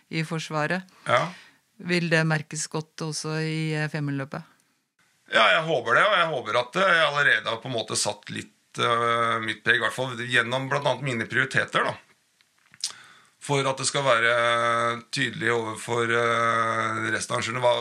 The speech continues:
Speaker 2: hva jeg prioriterer og hva, hva jeg forventer underveis. Ehm, jeg har vært ute en vinternatt før, både som hundekjører og i jobben, så, så jeg er ikke redd for å på en måte stå i det,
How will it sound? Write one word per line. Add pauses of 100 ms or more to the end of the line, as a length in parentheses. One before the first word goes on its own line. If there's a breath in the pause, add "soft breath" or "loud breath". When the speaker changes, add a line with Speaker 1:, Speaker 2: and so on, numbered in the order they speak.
Speaker 2:
hva
jeg
prioriterer
og
hva, (180)
hva
jeg
forventer (840)
underveis. (640 loud breath)
Ehm, (100)
jeg
har
vært
ute
en
vinternatt
før,
både
som
hundekjører
og
i
jobben,
så,
så
jeg
er
ikke
redd
for
å
på
en
måte
stå
i
det,